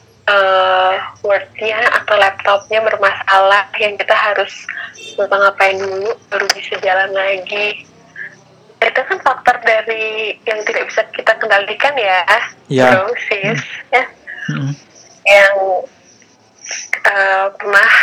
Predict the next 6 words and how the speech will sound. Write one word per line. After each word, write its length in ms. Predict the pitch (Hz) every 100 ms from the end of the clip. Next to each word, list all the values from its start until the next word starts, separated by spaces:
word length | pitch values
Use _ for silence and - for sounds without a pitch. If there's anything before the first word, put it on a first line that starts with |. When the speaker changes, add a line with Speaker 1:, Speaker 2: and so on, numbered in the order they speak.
| - - - -
Speaker 1:
ngal-, 300 | 214 202 -
ngeliatin 560 | 208 196 - 202 208 220
tuh 120 | 254
yang 160 | 233 -
sama 400 | 214 202 196 185 185 180 175 - - - - - -
Anuk 480 | 196 185 190 220 -